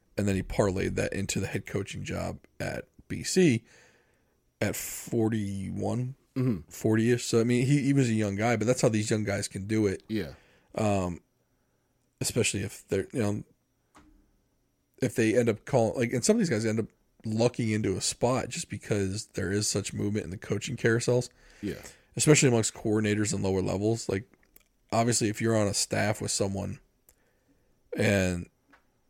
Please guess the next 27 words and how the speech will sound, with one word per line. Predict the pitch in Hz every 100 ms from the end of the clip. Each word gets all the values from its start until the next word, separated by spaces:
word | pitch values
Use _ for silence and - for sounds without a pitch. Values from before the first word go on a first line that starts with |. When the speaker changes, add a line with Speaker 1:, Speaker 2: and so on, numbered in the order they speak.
| _ -
Speaker 1:
the | 117
de-, | 104 123 120
the | 110
defensive | 104 107 117 104 -
coordinator | 113 98 95
gets | 95 -
a |
job | - 104 - 90 - - _ _ _ _ -
somewhere | - 110 104
else, | 107 123 - _ _ _ _ _ _ _ _ _ -
and | 107
you're | 110 113
the | 104
next | 98 98 -
person | - 117 - 76
up, | 90 123 _ -
Speaker 2:
Mm-hmm. | 117
Speaker 1:
even | 113 107
though | 107
you're | 101 98
only | 107
thirty | 95 - 104 104 107 120 _ _ _ _
or | - -
Speaker 2:
Yeah. |
Speaker 1:
thirty-two, | 117 98 - 175 156 101 - _ _ _ _ _ _ - _ _ _ _
you |
know, | -